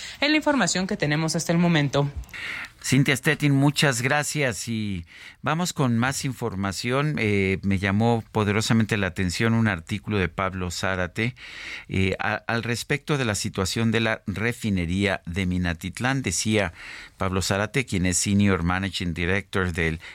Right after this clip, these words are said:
Speaker 2: F T I Consulting, una empresa consultora en man-, materia energética, que, bueno, pues,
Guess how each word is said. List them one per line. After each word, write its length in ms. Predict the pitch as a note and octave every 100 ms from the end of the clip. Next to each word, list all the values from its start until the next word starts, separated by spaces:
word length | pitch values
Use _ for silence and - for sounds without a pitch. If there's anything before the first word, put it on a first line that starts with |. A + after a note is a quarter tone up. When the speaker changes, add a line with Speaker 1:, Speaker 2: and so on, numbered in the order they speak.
| -
Speaker 2:
F 220 | - G2 -
T 100 | A2 F#2+
I 320 | F#2 F#2+ F#2+
Consulting, 760 | - F#2 E2+ - F2+ E2 B2+ C3
una 260 | G2 F2+ D#2+ - -
empresa 440 | D#2 D#2 F#2 G2
consultora 640 | - E2+ - D2+ - F#2+ F#2
en 80 |
man-, 220 | E2+ E2 D#2+
materia 340 | E2 E2 G2 F#2+
energética, 760 | E2 D2+ F#2+ E2 F#2+ - A#2 - - - - - -
que, 200 | G2+ G2
bueno, 240 | G#2+ C#3+
pues, 240 | - E2